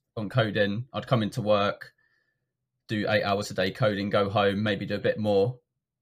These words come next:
of a course or a bit more coding. Um, and I know after, maybe, I, I guess looking back at it now, maybe that was because I wasn't super satisfied at work. I remember when I was, um, working with you, you mentioned that at,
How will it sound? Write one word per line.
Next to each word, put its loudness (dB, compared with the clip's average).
of -12
a -10
course -4
or 0
a -4
bit -4
more -4
coding. 0
Um, -2
and 0
I 2
know 4
after, 2
maybe, 2
I, 2
I 0
guess -2
looking 0
back 0
at -4
it 0
now, 2
maybe 2
that 0
was -4
because -8
I -6
wasn't -4
super -4
satisfied -2
at -4
work. -2
I 2
remember 4
when 2
I 4
was, 0
um, 2
working 0
with -4
you, -4
you 0
mentioned -2
that -2
at, -4